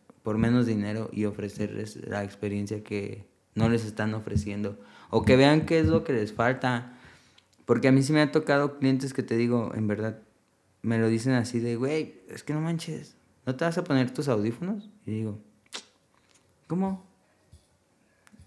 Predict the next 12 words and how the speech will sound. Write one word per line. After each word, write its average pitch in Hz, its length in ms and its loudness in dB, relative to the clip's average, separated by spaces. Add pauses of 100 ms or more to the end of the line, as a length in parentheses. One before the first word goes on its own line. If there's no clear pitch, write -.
(140)
"Pues 123 160 -2
es 127 120 -2
que 147 540 0
la 120 60 0
otra 135 260 0
vez 131 160 0
fui 131 140 2
a 120 80 0
tatuarme 113 420 -4
a 117 60 -4
cierto 117 320 0
lado 113 400 -2